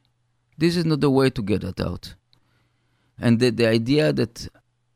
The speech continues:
God get, tell, Mo-, told Moshe about the, the stick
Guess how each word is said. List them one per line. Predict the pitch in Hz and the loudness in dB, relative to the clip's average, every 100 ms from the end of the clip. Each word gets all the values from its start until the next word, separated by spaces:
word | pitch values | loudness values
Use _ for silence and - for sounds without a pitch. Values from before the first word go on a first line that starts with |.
| - 117 | -16 -2
God | 127 139 117 | 0 0 -2
get, | 101 127 120 - | 0 0 0 0
tell, | 139 143 | 0 2
Mo-, | 127 117 | 0 -2
told | 117 139 143 110 | 0 0 0 0
Moshe | 110 110 - 127 | -2 -2 -2 -2
about | 95 101 95 - - | 0 0 -2 -6 -10
the, | 110 110 - - | -6 -4 -6 -10
the | 104 | -10
stick | - - 160 - - 117 | -8 -4 -4 -4 -12 -20